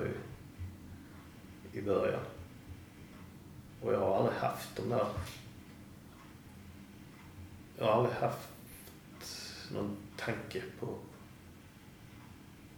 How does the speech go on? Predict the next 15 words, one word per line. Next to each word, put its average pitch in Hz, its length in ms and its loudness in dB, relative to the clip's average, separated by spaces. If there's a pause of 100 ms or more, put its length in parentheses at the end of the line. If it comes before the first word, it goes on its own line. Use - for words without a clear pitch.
(260)
Jo, - 220 8
det, - 280 8
det - 80 4
är - 80 2
klart 107 220 6
att - 80 4
jag 98 60 4
har 92 80 6
haft - 120 0
en 95 160 -2
tanke 98 300 2
på - 140 0
att 90 60 0
spela, 101 340 8
men - 140 2